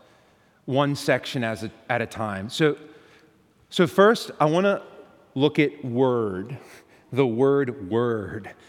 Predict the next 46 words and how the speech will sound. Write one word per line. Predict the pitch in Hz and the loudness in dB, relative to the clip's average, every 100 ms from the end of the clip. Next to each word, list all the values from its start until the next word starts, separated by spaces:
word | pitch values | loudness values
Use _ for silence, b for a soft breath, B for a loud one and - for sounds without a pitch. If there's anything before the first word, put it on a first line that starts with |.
| b b b b | b b b b
What | 139 | 2
does | 151 | 4
it | |
mean | 175 160 | 4 2
to | |
hold | 143 151 117 | 2 2 4
fast | 147 135 131 - | 2 2 -2 -4
to | 143 | -2
a | 123 | -2
word? | 113 101 135 139 110 92 | -4 2 4 4 2 0
Not | 143 | 0
a | 156 | 0
feeling, | - 185 190 185 170 | 0 4 4 4 2
not | 156 139 | 0 0
a | |
leader, | 131 185 190 180 175 B B B B | 2 4 6 4 2 B B B B
not | 160 175 | 6 6
a | |
tradition, | 156 180 175 - 160 | 6 4 4 4 4
but | 135 | 4
a | |
word. | 110 135 135 113 147 175 - - - _ _ _ _ _ _ b - | 4 4 4 2 0 -4 -14 -20 -20 _ _ _ _ _ _ b 4
Second, | 208 208 208 | 6 8 6
I | |
want | 190 180 | 6 2
to | |
ask | 160 165 - | 0 -2 0
what | 180 | 0
Paul | - 165 | 4 2
means | 143 143 147 143 - - _ _ _ _ | 4 0 -2 -4 -10 -20 _ _ _ _
by | 151 | 2
qualifying | - - 170 180 170 165 143 139 | 4 4 6 4 4 2 2 0
the | 131 | -2
word | 123 131 131 117 - - _ - B B B B | -2 -2 -2 -6 -18 -20 _ -20 B B B B
with | 120 98 | -6 -2
life. | 117 135 107 - - - - _ _ _ _ _ - | 2 2 2 -8 -18 -20 -20 _ _ _ _ _ -6
What | |
does | 127 | -2
it | 175 | 0
mean | 180 170 | 2 2
that | 147 | 0
it's | 143 | -2
a | 135 | 0
word | 135 139 | 2 0
of | 131 131 110 - | 0 -2 -2 -8
life? | 107 104 113 120 87 - - - | -6 -2 0 0 -4 -12 -20 -20